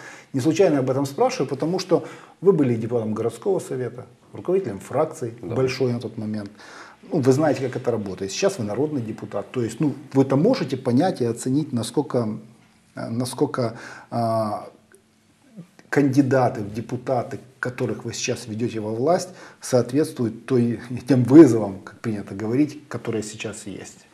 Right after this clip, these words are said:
Speaker 2: У кандидатов от партии «Відродження» есть самое основное. Это желание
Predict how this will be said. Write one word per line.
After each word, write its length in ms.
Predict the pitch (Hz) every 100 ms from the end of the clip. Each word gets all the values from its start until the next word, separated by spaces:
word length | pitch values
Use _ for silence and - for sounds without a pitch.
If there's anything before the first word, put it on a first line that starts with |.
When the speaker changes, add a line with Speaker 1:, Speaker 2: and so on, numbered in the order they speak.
| _ _ - - -
Speaker 2:
У 80 | 104
кандидатов 640 | 120 110 110 120 - 95
от 140 | 98
партии 320 | - 104 92 98
«Відродження» 640 | 92 98 131 123 92 90
есть 280 | 90 87 -
самое 380 | 98 101 98 95
основное. 600 | - 90 87 78 69 69 - -
Это 400 | 90 - 85 82 - _
желание 680 | 85 76 85 107 131 131 123